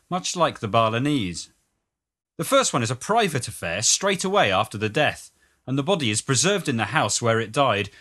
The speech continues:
until the necessary cash has been saved up for the second one, a much bigger, more public affair.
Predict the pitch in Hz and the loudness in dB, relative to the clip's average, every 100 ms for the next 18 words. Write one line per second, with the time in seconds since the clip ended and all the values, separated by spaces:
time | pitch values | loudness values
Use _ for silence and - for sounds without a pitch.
0 | _ 127 143 156 151 175 180 170 185 165 | _ -4 0 0 0 0 0 0 0 0
1 | 147 190 175 - 113 110 107 147 131 117 | -2 -2 -2 -2 -2 -2 -2 0 -2 0
2 | 147 - 139 123 - 208 - 113 87 85 | 0 0 -6 -2 0 0 0 -4 -4 -6
3 | 82 - _ _ 127 156 139 120 165 135 | -8 -14 _ _ -4 -4 -4 -2 0 0
4 | 87 85 120 123 - 175 117 - 87 - | 0 -2 -4 -4 -4 -4 -4 -8 -12 -10
5 | 80 71 | -10 -12